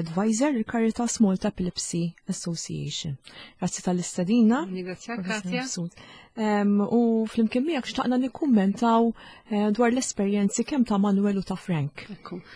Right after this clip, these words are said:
Speaker 2: Fil-fatt, mill-li smajna anke fil-programm, l-epilessija, eh, diki, li ma nistgħux npoġġuha f'bot wieħed, tant hemm tipi differenti ta' epilessija. Hemm iktar fil-fatt minn erbajn, four zero, tip differenti ta' epilessija.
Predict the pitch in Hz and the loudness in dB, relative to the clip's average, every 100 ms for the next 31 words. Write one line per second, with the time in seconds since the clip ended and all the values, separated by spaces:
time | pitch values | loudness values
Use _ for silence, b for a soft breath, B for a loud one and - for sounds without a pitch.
0 | B _ 233 202 277 226 - - 196 180 | B _ -4 2 4 4 0 -2 0 0
1 | 185 - 180 170 170 - 175 180 180 226 | 0 0 2 2 -2 -4 -4 -2 0 4
2 | 190 165 - - 175 180 202 - 185 175 | 4 4 -2 -14 -6 -2 -2 0 0 0
3 | - 240 190 165 156 151 117 - - - | 0 2 4 2 2 -2 -6 -10 -14 -16
4 | - - 180 196 156 151 196 214 208 233 | -16 -10 -8 -2 0 2 2 2 0 -2
5 | - 170 170 156 160 147 139 - - B | 0 0 -2 -2 0 0 0 -4 -14 B
6 | B B B - 170 175 170 - 180 143 | B B B -8 -2 0 -2 -2 -2 -2
7 | 165 185 - - 294 262 247 214 - 196 | -4 -6 -10 0 2 4 4 2 0 -2
8 | 196 190 - 185 165 165 165 170 - 175 | 0 0 -2 -2 0 -2 -4 -4 0 0
9 | 165 - 160 147 123 131 - 190 226 - | 0 -2 -4 -4 -4 -4 0 0 0 0
10 | 220 196 - 202 208 190 175 170 175 196 | -2 -2 0 -2 2 4 4 4 2 4
11 | 240 247 175 175 170 160 - 180 156 196 | 4 2 -2 -10 -18 -12 0 2 2 0
12 | 208 208 226 - 214 180 190 - 170 185 | 0 0 -2 0 -2 0 -4 0 0 0
13 | - 180 - 160 156 - 147 156 | -2 -4 0 -2 -2 -6 -6 -6